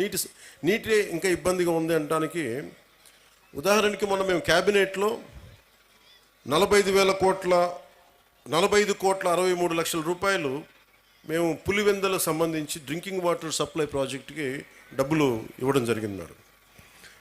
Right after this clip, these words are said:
అలాగే డ్రింకింగ్ వాటర్ సప్లై కర్నూలుకు కూడా ముప్పై ఆరు కోట్ల యాభై ఆరు లక్షలు ఇవ్వడం జరిగింది. అంటే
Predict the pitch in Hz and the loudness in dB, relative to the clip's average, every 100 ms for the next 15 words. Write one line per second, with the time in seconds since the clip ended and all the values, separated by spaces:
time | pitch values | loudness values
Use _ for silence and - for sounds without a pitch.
0 | - - 185 190 151 190 208 202 196 196 | -12 -2 2 4 2 0 2 2 2 2
1 | 185 180 190 180 180 170 202 208 196 - | 0 0 0 0 2 4 6 4 4 0
2 | 185 160 147 - - - - - 147 147 | 4 4 4 0 -10 -20 -20 -8 -6 0
3 | 202 196 190 190 185 185 175 160 160 165 | 4 6 4 4 0 4 4 4 4 4
4 | 156 151 147 190 175 123 - 135 156 139 | 4 2 0 2 2 -2 -4 0 2 2
5 | 117 90 78 - - - - _ - - | 0 -4 -12 -20 -20 -20 -20 _ -20 -20
6 | _ _ - _ _ _ _ _ _ - | _ _ -20 _ _ _ _ _ _ -8
7 | 147 | -2